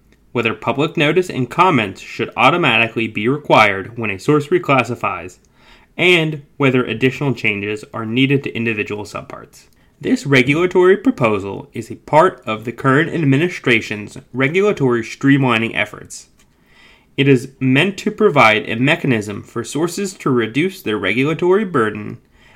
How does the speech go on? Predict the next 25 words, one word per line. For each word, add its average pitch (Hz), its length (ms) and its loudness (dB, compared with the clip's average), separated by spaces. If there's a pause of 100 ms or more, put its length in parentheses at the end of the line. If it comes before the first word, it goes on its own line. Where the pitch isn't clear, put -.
(180)
and 208 320 4
an 135 180 2
incentive 147 540 0
for 165 160 -2
facilities 156 720 -4
to - 80 -20 (100)
implement 143 600 -2 (440)
pollution 139 480 0
prevention 127 500 -2
measures 107 560 -2 (340)
or 190 300 2
enhance 123 580 0
air 139 140 4
pollution 117 500 -4
control 139 440 -2
technologies 95 880 -4 (160)
in 123 160 -4
order 170 400 0
to 135 160 0
reduce 113 480 0
emissions 107 640 -2
below 120 400 0
major 113 340 2
source 98 320 -6
levels. - 440 -10